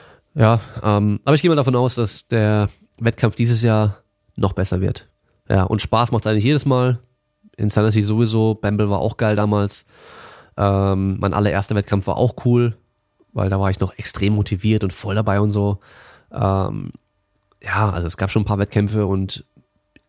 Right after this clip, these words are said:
klar gab auch einige, da war die Stimmung halt nicht so toll und so. Aber das hab ich da auch nicht gebraucht für mich. Ich hab eh in der Garage alleine trainiert, das heißt, ich konnte mich da selber gut hypen und so. Ähm, von daher, ja, ist eigentlich immer ganz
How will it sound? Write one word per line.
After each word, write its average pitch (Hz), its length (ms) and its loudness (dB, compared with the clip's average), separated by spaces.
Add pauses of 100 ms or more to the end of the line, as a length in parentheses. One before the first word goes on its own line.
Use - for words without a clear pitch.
(320)
klar 92 260 0
gab 90 140 -4
auch 92 120 -2
einige, 92 300 0
da 90 80 0
war 90 80 -2
die 92 60 -2
Stimmung 113 260 2
halt 107 100 2
nicht 101 80 0
so 104 80 -6
toll 104 240 0
und 104 80 2
so. 101 320 0 (480)
Aber 92 400 2
das 95 100 -4
hab 98 100 0
ich 101 60 -2
da 92 80 0
auch 101 120 2
nicht 98 140 0
gebraucht 95 380 0
für 104 120 -2
mich. 101 280 -2
Ich 104 60 -6
hab 101 100 -4
eh 101 80 -2
in 98 80 0
der 98 80 0
Garage 98 320 0
alleine 95 200 -2
trainiert, 98 300 -2
das 92 120 -8
heißt, 92 120 -4
ich - 80 -14
konnte 95 120 0
mich 95 100 0
da 95 40 0
selber 98 220 0
gut 101 200 -2
hypen 98 240 -2
und 98 80 0
so. 101 220 0 (640)
Ähm, 92 480 0 (200)
von 92 160 -2
daher, 95 380 2 (420)
ja, - 200 -6 (1500)
ist - 120 0
eigentlich 127 180 2
immer 101 140 2
ganz 92 200 -4